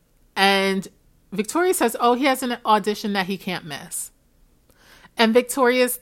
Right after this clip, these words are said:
uh, not Victoria, Jessica says, "Well, I thought he had a regular spot on a T V series."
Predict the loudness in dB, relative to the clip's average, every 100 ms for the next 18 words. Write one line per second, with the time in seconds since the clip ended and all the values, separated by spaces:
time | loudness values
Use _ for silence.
0 | -4 -2 0 -2 -6 -8 -6 -4 0 -2
1 | 0 -4 -2 -4 -2 -4 -2 0 -2 -2
2 | -2 2 2 0 -2 -4 -2 -2 -4 -6
3 | -2 0 0 -4 -6 -6 -6 -8 -4 -4
4 | -4 -4 -4 -4 -8 -12 -16